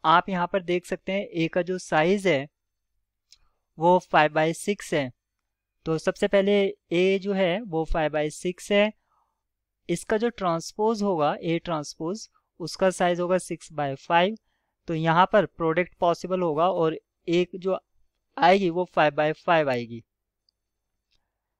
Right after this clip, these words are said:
अब हमें ये देखना है कि हाँ, ये मैट्रिक्स आपका इन्वर्टिबल है या नहीं है। तो आप देख सकते हैं कि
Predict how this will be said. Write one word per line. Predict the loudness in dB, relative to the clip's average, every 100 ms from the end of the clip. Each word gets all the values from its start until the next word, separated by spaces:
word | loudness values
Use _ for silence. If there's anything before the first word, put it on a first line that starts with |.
| _ _ _ _ _ _ _ _ _ _ _ 4
अब | 6
हमें | 6 2
ये | 2
देखना | 2 0 2 0
है | 0 -2
कि | -2 -2
हाँ, | 2 4 4 2 -8 _ _ -4
ये | 0 2
मैट्रिक्स | 2 -2 -2 -4 -4 -16 -20 _ _ _ 2
आपका | 4 4 _ 4 4 2
इन्वर्टिबल | -6 -4 0 0 -2 -2 0
है | 0 -2 -4
या | -4 -4
नहीं | -4 -8
है। | -10 -12 -18 _ _ _ _
तो | -2
आप | 2 2
देख | 0 -4
सकते | -4 -8 -2 0
हैं | 0 -4 _ _ _ _
कि | -6